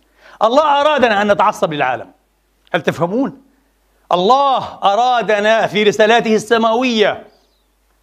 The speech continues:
في كتبه المقدسة، التوراة والإنجيل والقرآن بالذات، أن نتعصب للعالم،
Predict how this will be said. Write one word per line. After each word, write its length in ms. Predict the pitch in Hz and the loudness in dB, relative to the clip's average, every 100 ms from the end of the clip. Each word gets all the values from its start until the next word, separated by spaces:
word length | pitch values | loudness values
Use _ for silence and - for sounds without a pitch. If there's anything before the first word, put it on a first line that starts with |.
| _ - | _ -2
في 120 | 240 | 0
كتبه 340 | 247 285 262 | 2 2 2
المقدسة، 760 | 269 254 254 285 220 233 202 131 | 2 0 0 -2 0 0 0 -2
التوراة 480 | - 214 220 254 233 | -2 -2 0 0 0
والإنجيل 320 | 226 220 254 | -2 -2 0
والقرآن 760 | 262 254 247 247 277 262 160 | 0 -2 -2 0 0 0 -4
بالذات، 580 | 131 190 202 277 262 - - _ _ - | -6 -4 0 2 0 -2 -14 _ _ -2
أن 460 | 262 311 311 240 196 | 0 2 0 2 0
نتعصب 680 | 202 196 220 269 277 254 233 | 0 0 0 -2 -2 0 0
للعالم، 640 | 262 240 277 226 147 110 | 2 2 2 0 -2 -4